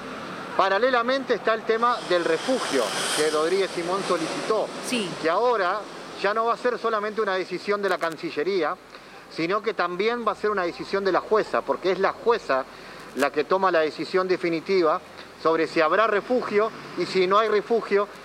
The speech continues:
Speaker 1: si hay extradición. Va a haber una consulta de la jueza y el fiscal, en este caso, ante el organismo que se llama core, que
Speaker 2: Ujú.
Speaker 1: es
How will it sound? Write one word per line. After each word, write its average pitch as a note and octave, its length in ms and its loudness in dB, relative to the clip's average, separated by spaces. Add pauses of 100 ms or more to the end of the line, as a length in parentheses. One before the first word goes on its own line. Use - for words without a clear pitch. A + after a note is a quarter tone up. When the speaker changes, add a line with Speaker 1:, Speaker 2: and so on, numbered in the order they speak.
(200)
Speaker 1:
si F3 140 2
hay F#3+ 160 4
extradición. D#3+ 680 2 (320)
Va D#3 80 6
a - 20 4
haber A3 160 4
una A3+ 140 2
consulta F3 760 0 (640)
de D#3 280 2 (160)
la C#3 120 2
jueza A3 420 2
y F3 120 2
el D#3 100 0
fiscal, G#3 480 0 (640)
en C#3+ 120 2
este F3 240 0
caso, G3+ 480 0 (100)
ante G#3 540 0
el D#3+ 100 2
organismo F3+ 520 2
que E3+ 80 -2
se D#3 100 -2
llama F#3 240 0
core, F#3 400 2 (520)
que D3 80 2
Speaker 2:
Ujú. F3 80 4
Speaker 1:
es F#3+ 100 -2